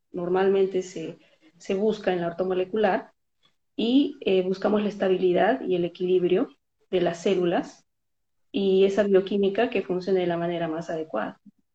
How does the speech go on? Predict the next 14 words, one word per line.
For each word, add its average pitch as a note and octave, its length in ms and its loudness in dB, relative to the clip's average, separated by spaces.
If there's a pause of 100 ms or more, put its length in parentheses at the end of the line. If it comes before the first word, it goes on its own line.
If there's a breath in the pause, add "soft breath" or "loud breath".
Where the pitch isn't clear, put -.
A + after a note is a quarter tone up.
(120)
Entonces, G#3 300 -8
eso A3 100 -4
es A#3 60 -2
lo A3+ 80 0
que G3+ 120 -6
hacemos G3+ 420 -4
en F3+ 240 -2
nutrición E3+ 460 -6
ortomolecular, D#3 800 -6 (720)
¿no? F#3 140 -6
Es G3 120 -2
nutrir G3+ 560 2
nuestras G#3 440 -4
células F#3 580 0